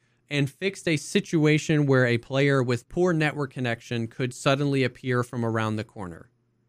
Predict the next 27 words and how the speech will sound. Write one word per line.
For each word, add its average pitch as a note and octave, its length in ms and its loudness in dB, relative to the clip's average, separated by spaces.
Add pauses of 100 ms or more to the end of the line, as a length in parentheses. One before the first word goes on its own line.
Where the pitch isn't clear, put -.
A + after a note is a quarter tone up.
(420)
which B2 160 -6
is C3 120 0 (100)
what C#3 280 2
I C3 100 4
described A#2+ 640 -2
to B2 80 -2
you G#2+ 160 0
last G#2 340 0
week G2 180 -4
when G#2+ 100 -4
I G#2 80 2
was G2+ 120 -2
playing G#2 320 -4
labs G#2 440 -2
and, A2 140 -8
like, A2 160 -4
the A2 80 -10
dude G#2 280 -4
just A2 260 -8
freaking G#2 320 -6
appeared. F2+ 420 -10
I'm C3 120 -4
assuming E3+ 720 2
that's B2+ 400 0 (960)
what A#2 220 -6
that F#2+ 180 -10
was. E2 240 -16